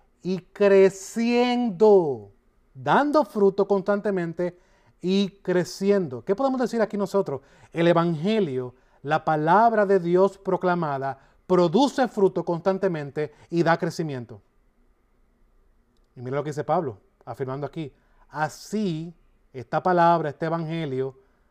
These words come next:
lo ha estado haciendo también en ustedes desde el día que oyeron". ¿Y qué?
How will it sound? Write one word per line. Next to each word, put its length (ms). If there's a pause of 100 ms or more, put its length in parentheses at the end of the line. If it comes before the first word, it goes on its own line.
(460)
lo 320
ha 80
estado 480
haciendo 560
también 420
en 100
ustedes 720 (600)
desde 460
el 140
día 320
que 200
oyeron". 960 (1080)
¿Y 140
qué? 360